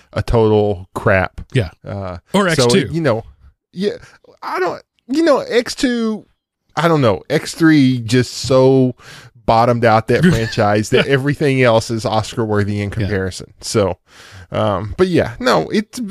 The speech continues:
Speaker 1: so, uh, I don't know which one. Let me see. There was the Wolverine and then Wolverine.
Speaker 2: Right.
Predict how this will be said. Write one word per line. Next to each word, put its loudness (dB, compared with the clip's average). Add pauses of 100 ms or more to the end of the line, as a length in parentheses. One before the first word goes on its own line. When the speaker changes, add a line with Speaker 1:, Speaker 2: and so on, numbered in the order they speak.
Speaker 1:
so, 2
uh, 4 (160)
I 0
don't 4
know 6
which 0
one. 0 (120)
Let 2
me 4
see. 0
There 2
was 2
the 4
Wolverine 2
and 2
then 2
Wolverine. 2
Speaker 2:
Right. 2